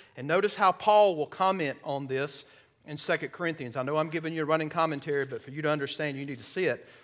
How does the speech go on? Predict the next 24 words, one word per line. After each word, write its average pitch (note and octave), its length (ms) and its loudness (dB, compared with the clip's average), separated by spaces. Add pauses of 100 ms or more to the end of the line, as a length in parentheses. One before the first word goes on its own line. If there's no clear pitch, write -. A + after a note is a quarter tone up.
(300)
Chapter F3 320 4
eleven, E3 320 4
verse D3+ 260 -2
three, F3 400 -2 (280)
here's F3+ 220 0
what E3+ 140 2
Paul F3+ 280 6
would C3+ 120 -2
say. A#2 320 -4 (320)
"But D#3 120 4
I'm A3 240 8
afraid G#3 600 4
that D3+ 100 2
as D#3+ 240 4
the D3 120 -6
serpent G#3 500 0
deceived F#3+ 540 -4 (100)
Eve, G#3 500 -6 (1120)
by F3 200 8
his F3+ 260 -2
cunning, B3 680 4 (480)
by G3 160 8
his A#3+ 180 0
cunning, E3+ 540 0